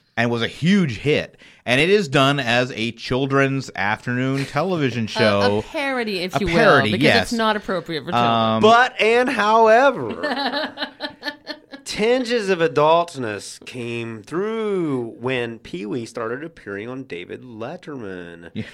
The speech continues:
Speaker 3: And he would go camping with David Letterman, and they would use back screen projection of Pee-wee driving a car. And,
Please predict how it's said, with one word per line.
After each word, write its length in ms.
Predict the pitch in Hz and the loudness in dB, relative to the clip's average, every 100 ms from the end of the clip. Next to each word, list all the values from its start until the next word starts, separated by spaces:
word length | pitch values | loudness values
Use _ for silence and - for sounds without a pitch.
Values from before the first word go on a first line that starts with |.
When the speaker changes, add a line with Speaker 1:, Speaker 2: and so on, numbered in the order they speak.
| - - | -20 -16
Speaker 3:
And 240 | - 117 113 | -8 -8 -8
he 400 | 120 - 165 160 | -12 -8 -6 -4
would 220 | 139 - | -6 -4
go 180 | 113 95 | -6 -8
camping 520 | - 113 117 - 147 | -8 -8 -8 -6 -6
with 180 | 120 101 | -8 -8
David 260 | 117 104 101 | -8 -8 -8
Letterman, 640 | 101 95 95 95 95 98 | -8 -8 -10 -10 -12 -12
and 540 | 101 101 98 107 123 | -12 -12 -12 -14 -12
they 100 | 113 | -8
would 160 | 123 110 | -8 -8
use 360 | 110 104 92 - _ _ | -10 -12 -14 -20 _ _
back 280 | - 117 117 | -10 -10 -10
screen 340 | - 135 113 101 | -12 -10 -10 -8
projection 540 | 104 101 107 - 98 | -10 -8 -8 -10 -14
of 120 | 92 | -14
Pee-wee 360 | - 127 120 104 | -12 -10 -8 -10
driving 500 | 113 101 110 135 135 | -6 -4 -2 -4 -4
a 100 | 135 | -6
car. 680 | - - 151 117 92 - - - - - 214 | -8 -6 -4 -4 -8 -12 -16 -16 -12 -10 -4
And, 280 | 151 151 | -2 0